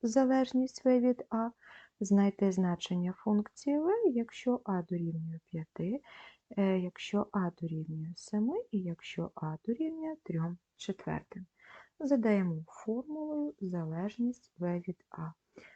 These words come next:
В дорівнює А в третьому степені. Якщо А дорівнює п'яти, то В дорівнює п'ять в третьому степені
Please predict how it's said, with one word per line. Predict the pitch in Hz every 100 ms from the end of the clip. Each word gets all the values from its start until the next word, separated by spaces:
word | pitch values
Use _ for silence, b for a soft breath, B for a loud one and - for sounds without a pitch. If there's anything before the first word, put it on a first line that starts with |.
| _ 208
В | 185 175 160 165
дорівнює | 170 247 311 302 294 -
А | 170 190
в | -
третьому | - 160 156 - 165 165
степені. | - - 165 - 190 196 185 _ B B B -
Якщо | 262 - - 392 403
А | 226 254
дорівнює | 240 208 247 247 214 190
п'яти, | - 190 190 - 170 190 -
то | 180 170 170
В | 226 302
дорівнює | 240 214 208 196 185 170 170
п'ять | - 165 160
в | _
третьому | - 160 - 170 165 170
степені | - 269 320 330 320